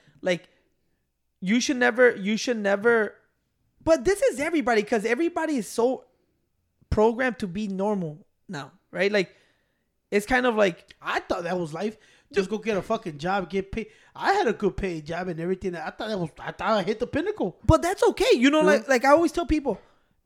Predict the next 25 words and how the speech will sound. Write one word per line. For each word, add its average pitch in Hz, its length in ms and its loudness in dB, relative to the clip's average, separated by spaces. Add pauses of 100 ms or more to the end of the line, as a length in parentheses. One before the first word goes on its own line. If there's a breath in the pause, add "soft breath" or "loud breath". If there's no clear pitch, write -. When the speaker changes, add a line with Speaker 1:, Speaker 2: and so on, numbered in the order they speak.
Speaker 1:
look, - 180 4
it, 202 180 0
there's 359 180 0
two 415 200 2
different 330 280 0
kinds 302 200 -2
of 214 100 -4
Speaker 2:
Nah, - 60 -2
Speaker 1:
people. 311 180 4
Speaker 2:
that's 220 140 2
not 175 180 0
okay. 185 220 -6
That 214 220 -6
fucking 165 260 -10
shit 143 200 -10
sucks. - 260 -12
Speaker 1:
No, 403 120 2
no, 381 160 8
but 277 300 4
there's 349 220 2
people 370 320 0
that 294 220 4
enjoy, 247 500 0
legit 202 580 -2
j-, 170 120 -16